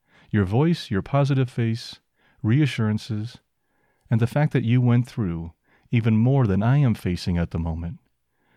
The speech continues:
makes me feel safe in my tapering, and gives me the courage to continue. Your vlog empathizes with our anxiety, but also helps remove some of its sting.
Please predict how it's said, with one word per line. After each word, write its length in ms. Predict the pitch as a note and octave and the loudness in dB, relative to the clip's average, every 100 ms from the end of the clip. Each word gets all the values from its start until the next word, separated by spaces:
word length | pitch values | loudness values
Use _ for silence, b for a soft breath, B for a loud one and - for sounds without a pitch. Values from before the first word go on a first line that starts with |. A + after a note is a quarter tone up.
| _ C3 | _ -2
makes 160 | C3 | 0
me 80 | D3 | 0
feel 300 | C3 C3+ B2+ | 0 2 0
safe 580 | A#2+ - A2+ F2 - - G#2+ | 0 0 0 0 -6 -8 -2
in 100 | F#2 | 0
my 160 | F2+ | 0
tapering, 580 | F#2 F#2 E2+ - D2 E2 _ _ _ _ _ _ _ _ _ _ - | -2 -4 -4 -8 -12 -14 _ _ _ _ _ _ _ _ _ _ -4
and 100 | G#2+ | -2
gives 220 | C#3 B2+ | 2 2
me 100 | C3 | 4
the 140 | A#2+ A2 | 2 0
courage 540 | - B2+ F#2 F2+ - | 0 0 0 -2 -6
to 100 | F#2+ | -6
continue. 560 | - F#2 - D2+ D2+ - _ _ _ _ _ _ _ _ _ _ _ | -4 -4 -6 -10 -12 -18 _ _ _ _ _ _ _ _ _ _ _
Your 120 | B2+ A2+ | 0 2
vlog 440 | A2+ C3+ D3 C#3 | 2 2 2 0
empathizes 760 | A2+ A#2 A#2+ A#2+ A2 G#2+ A2 G#2 | 0 0 -2 -2 0 0 -2 -2
with 200 | F#2+ G#2+ | -2 0
our 120 | F#2 | 0
anxiety, 600 | F#2+ F2 F2 F2 F2+ F2+ | 0 0 0 -2 -6 -4
but 160 | C3+ | -2
also 480 | D3 C#3+ - A#2 A2+ b b b - | -2 -2 -2 -2 -2 b b b -6
helps 300 | C#3+ - D3 | -6 0 2
remove 440 | C3 A2+ F#2 F2 | 4 4 2 -2
some 220 | - F#2 | -4 -2
of 140 | F2+ F2 | -2 -4
its 160 | E2+ | -8
sting. 420 | - C2+ B1+ - | -12 -12 -12 -16